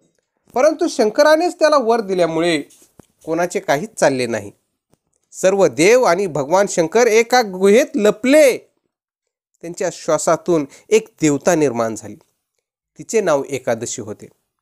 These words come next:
तिने मृदुमान्याला ठार मारले, तेव्हा भरपूर पाऊस कोसळला.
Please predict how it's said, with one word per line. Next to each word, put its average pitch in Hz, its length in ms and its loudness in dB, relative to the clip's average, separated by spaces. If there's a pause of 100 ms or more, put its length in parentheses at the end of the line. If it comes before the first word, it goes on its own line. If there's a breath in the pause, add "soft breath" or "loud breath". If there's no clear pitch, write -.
(340)
तिने 165 180 -4
मृदुमान्याला 165 760 2
ठार 160 500 -2
मारले, 185 380 0 (880)
तेव्हा 247 180 4
भरपूर 190 460 0
पाऊस 277 360 0
कोसळला. 247 580 2